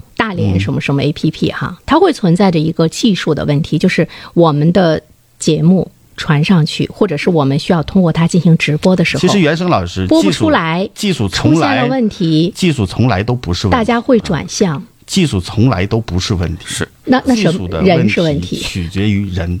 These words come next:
Speaker 2: 我还想说的第二个赛道的问题，大家会说这个科技的发展、技术的发展，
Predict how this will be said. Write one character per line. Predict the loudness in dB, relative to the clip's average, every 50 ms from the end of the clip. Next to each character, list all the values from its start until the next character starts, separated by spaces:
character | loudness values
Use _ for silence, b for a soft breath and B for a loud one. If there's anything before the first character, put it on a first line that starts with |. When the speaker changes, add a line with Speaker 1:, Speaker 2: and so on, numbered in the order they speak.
| -8 B B B B B B B B B B -4
Speaker 2:
我 | 0
还 | 0 0 0
想 | 0 -2 -2
说 | -4 -2 -4
的 | -4
第 | -2 -2 0
二 | 0 0 0
个 | -2 -4 -6
赛 | -4 -4 -4 -2
道 | -2 -2 -2
的 | -2
问 | -4 -6 -6 -8
题， | -10 -8 -4
大 | -2 -2
家 | 0 0 0 0 -2
会 | -2 0 0 0 0
说 | 0 0 0 2 2 2 0 -4 -6
这 | -8 -8
个 | -8 -8 -10
科 | -6 -2 -2 -2 0
技 | 0 -2
的 | -2 -2
发 | 0 0 0 0
展、 | 0 -2 -6 -8 -16 b b b b
技 | -2 0 0 0
术 | 2 0
的 | -2 -2
发 | -2 -2 -2
展， | -2 -4 -6 -10